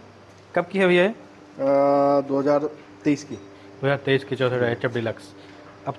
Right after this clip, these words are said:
Speaker 1: थोड़ा सा luxurious में आते हैं, Same range रहेगा, luxurious रहेगा ना भैया?
Speaker 2: Splendor, जी भैया।
Speaker 1: इस, इसको कौन सी गाड़ी बोलते हैं?
Speaker 2: Splendor भैया।
Speaker 1: Splendor है ना?
Speaker 2: एजटेक model है, digital meter में।
Speaker 1: अच्छा, एलटेक, कौन सा?
Speaker 2: एजटेक।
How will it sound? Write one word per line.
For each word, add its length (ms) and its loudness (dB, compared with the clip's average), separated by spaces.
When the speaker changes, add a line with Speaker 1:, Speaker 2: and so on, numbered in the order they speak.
Speaker 1:
थोड़ा 120 2
सा 120 -4
luxurious 540 2
में 80 -2
आते 180 -2
हैं, 60 -4
Same 240 2
range 160 2
रहेगा, 200 2
luxurious 380 2
रहेगा 220 2
ना 80 0
भैया? 120 2
Speaker 2:
Splendor, 220 -6
जी 80 -6
भैया। 200 -12
Speaker 1:
इस, 100 -12
इसको 180 -2
कौन 140 2
सी 60 -2
गाड़ी 140 2
बोलते 200 2
हैं? 120 -4
Speaker 2:
Splendor 360 -4
भैया। 240 -10
Speaker 1:
Splendor 480 0
है 60 -2
ना? 140 -4
Speaker 2:
एजटेक 380 2
model 280 2
है, 140 0
digital 300 0
meter 260 -2
में। 140 -12
Speaker 1:
अच्छा, 220 -12
एलटेक, 540 0
कौन 140 0
सा? 180 -2
Speaker 2:
एजटेक। 400 2